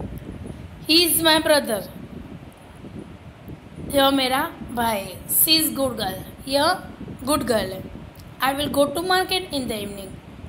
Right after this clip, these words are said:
शाम को मैं बाज़ार जाऊंगी। He will bring fruits from the market, वो मार्केट से फ्रूट लाएगा। We are in class first, हम क्लास फर्स्ट में हैं। You are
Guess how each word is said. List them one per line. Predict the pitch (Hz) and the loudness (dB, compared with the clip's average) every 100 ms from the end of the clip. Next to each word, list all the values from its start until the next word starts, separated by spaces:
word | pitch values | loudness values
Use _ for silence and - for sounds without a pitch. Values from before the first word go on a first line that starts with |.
| - - | 2 6
शाम | 302 311 302 | 6 6 4
को | 311 | 2
मैं | 285 285 349 - - - - - - | 2 0 -2 -6 -12 -14 -18 -14 2
बाज़ार | 254 247 254 277 311 - - - - | 4 4 4 4 2 -4 -16 -18 -8
जाऊंगी। | 220 233 202 202 - - - - - - - - - - - - - - - - - - - - | 0 4 2 0 -8 -10 -10 -12 -14 -16 -16 -16 -14 -14 -12 -14 -14 -14 -14 -14 -16 -14 -14 -2
He | 269 330 392 | 4 6 6
will | 427 359 | 4 2
bring | 311 285 285 | 2 2 0
fruits | 254 233 - | -4 -4 -4
from | 226 214 | -4 -4
the | 208 | -4
market, | 202 196 208 220 | -4 -6 -6 0
वो | 285 349 - - - | 4 4 2 -10 -8
मार्केट | 254 262 247 247 | -4 -2 -2 -2
से | - 339 | -2 -2
फ्रूट | - 349 277 | -4 -6 -6
लाएगा। | 214 190 180 185 - - - - - - 208 | -4 -6 -6 -10 -12 -14 -14 -16 -16 -10 -4
We | 226 | 0
are | 240 | 2
in | 277 294 294 | 0 -4 -2
class | 320 285 - | 0 0 -2
first, | 214 185 - - - - | -6 -8 -12 -14 -12 -6
हम | 233 240 | -6 -4
क्लास | 240 277 254 | -4 -2 -4
फर्स्ट | 339 330 - | -4 -4 -6
में | 220 | -8
हैं। | 185 190 - - - - - - - | -8 -10 -12 -12 -12 -14 -14 -16 -8
You | 240 269 294 | -2 4 6
are | 320 | 4